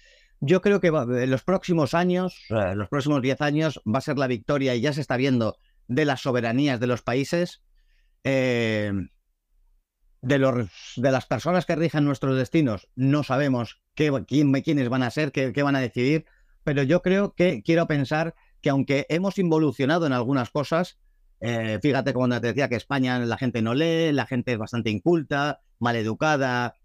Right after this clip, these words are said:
y estúpida, yo creo que, eh, iremos a mejor. Quiero pensar que hay un futuro más próspero. Siempre cuando hacemos, eh, películas utópicas, mm, pensamos eh, que tiene que ver algo apocalíptico,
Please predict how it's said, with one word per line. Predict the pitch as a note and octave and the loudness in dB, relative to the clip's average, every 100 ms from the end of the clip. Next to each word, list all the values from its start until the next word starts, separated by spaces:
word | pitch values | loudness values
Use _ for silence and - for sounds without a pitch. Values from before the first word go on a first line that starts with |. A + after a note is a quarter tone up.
| _ _ | _ _
y | C3+ C#3 | 2 2
estúpida, | C3+ - E3+ D#3 E3 E3+ F#3 - _ - - | 2 0 0 2 2 2 -2 -8 _ -20 -2
yo | C#3+ F#3 | 2 2
creo | G3 G3 G3+ - | 2 2 0 -2
que, | F#3+ G3+ F#3 - | 0 0 0 -2
eh, | C#3 B2+ B2 A#2+ A#2 A2+ G#2+ - _ _ _ | -2 0 -2 -2 -2 -2 -4 -8 _ _ _
iremos | E3 E3 G3 F#3+ | 2 4 4 2
a | E3 | 0
mejor. | C#3+ G3 E3+ | 0 0 0
Quiero | E3+ F3+ | 2 2
pensar | E3+ D3 F3 | 2 0 0
que | E3 | 0
hay | D#3 | 2
un | D3 | 0
futuro | - D3 D#3 D3 C#3 | 0 0 2 0 -2
más | A2+ B2+ A#2+ - | 0 0 0 -4
próspero. | - D#3+ - B2 A#2 | -2 -2 0 0 0
Siempre | F3 F3 F3 | 2 2 2
cuando | E3 | 0
hacemos, | C#3+ E3 E3 D#3 - _ _ _ | 0 2 2 0 -6 _ _ _
eh, | C3 C3 B2 A#2+ A#2 F#2+ | -4 -2 -2 -2 -4 -2
películas | C3+ D#3+ D#3+ D#3+ C#3 | 0 2 2 0 0
utópicas, | C#3 F3 E3 F3+ F3 D#3 - _ - | 0 0 2 2 2 -2 -6 _ -12
mm, | A#2 G#2 G#2 - _ G#2 E2+ _ _ _ _ _ | -10 -10 -14 -20 _ -20 -20 _ _ _ _ _
pensamos | C3+ A2+ E3 D#3+ D#3+ - _ _ _ | -4 0 0 2 0 -4 _ _ _
eh, | - C#3 C3+ A#2+ | -4 -2 0 0
que | C#3 | 0
tiene | D3+ D3 | 0 2
que | D3 | 2
ver | D3+ | 2
algo | D3 D3+ C#3+ B2 | 2 0 0 0
apocalíptico, | B2+ C#3 A#2 C3+ F3+ C#3+ E3+ D#3+ F3 F3 | -2 -2 0 0 0 0 0 2 2 0